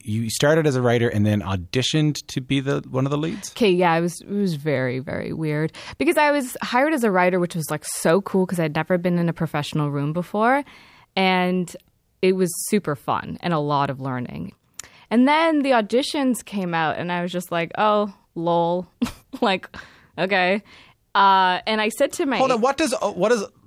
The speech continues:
Speaker 1: uh, okay, lol, okay mean? I know what it means, but, like, wh-, wh-, what do you mean by that?
Speaker 2: <laughs> I just meant, like, okay, am I gonna audition for this?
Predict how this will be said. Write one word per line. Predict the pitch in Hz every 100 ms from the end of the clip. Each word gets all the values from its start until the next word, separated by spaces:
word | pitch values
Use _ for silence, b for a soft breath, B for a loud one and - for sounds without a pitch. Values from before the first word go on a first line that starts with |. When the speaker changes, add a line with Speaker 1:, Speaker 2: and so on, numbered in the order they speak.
| 131
Speaker 1:
uh, | 113 135 156 160
okay, | 165 147 135
lol, | 127 120 120 117 120
okay | 113 113 107
mean? | 95 80 69 90 - -
I |
know | 165 175
what | 139
it |
means, | 117 117 85 80
but, | 85 92
like, | 92 95
wh-, | - 233
wh-, | 139 139
what | 156
do | 151
you | 147 135
mean | 107 92
by | 71
that? | 62 76 - B B
Speaker 2:
<laughs> | B -
I | 392
just | 453 381
meant, | 370 302
like, | 262 254 247 240 - - _ _ 233
okay, | 285 349 254
am | 226
I | 220
gonna | 220 233
audition | - 185 156 175 190 285 277
for | 294 277
this? | 285 294 339